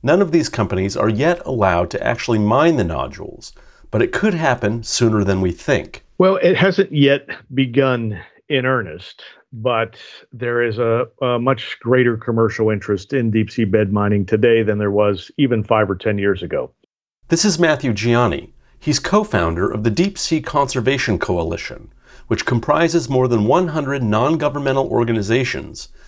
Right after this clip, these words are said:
Speaker 1: committed to the protection of the deep ocean.
Speaker 2: When you look at it, it's kind of repeating the same mistakes that we've made over the last three hundred years of the Industrial Revolution, going into a whole new part of the planet that we know very little about, embarking on large-scale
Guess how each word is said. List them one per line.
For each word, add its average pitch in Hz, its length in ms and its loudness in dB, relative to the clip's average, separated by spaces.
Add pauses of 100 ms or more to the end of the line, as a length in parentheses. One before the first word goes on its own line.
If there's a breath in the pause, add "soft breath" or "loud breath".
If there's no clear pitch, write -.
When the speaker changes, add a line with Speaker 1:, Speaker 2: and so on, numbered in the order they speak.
(160 soft breath)
Speaker 1:
committed 165 420 2
to 175 80 -2
the 170 100 2
protection 131 720 -4
of 98 120 -8
the 101 80 -6
deep 101 240 -2
ocean. 131 420 -2 (120)
Speaker 2:
When 180 120 2
you 220 80 0
look 294 160 2
at 165 60 6
it, 151 200 0
it's 160 120 -4
kind 233 160 0
of 180 100 0
repeating 220 460 0
the 196 120 2
same 196 300 0
mistakes 175 400 -2
that 160 140 -2
we've 143 180 0
made 160 240 2
over 147 160 4
the 131 100 2
last 135 280 0
three 196 160 0
hundred 151 260 2
years 131 260 2
of 117 80 -4
the 117 60 -2
Industrial 113 420 -2
Revolution, 107 560 -4 (380 loud breath)
going 208 260 2
into 160 280 4
a 120 40 4
whole 233 360 0
new 226 160 0
part 175 280 0
of 143 220 -6
the 139 80 -6
planet 131 400 -4
that 151 140 -2
we 156 80 -4
know 143 200 0
very 127 280 2
little 190 300 4
about, 110 420 -6
embarking 170 500 0
on 143 340 0 (180 soft breath)
large-scale 143 760 0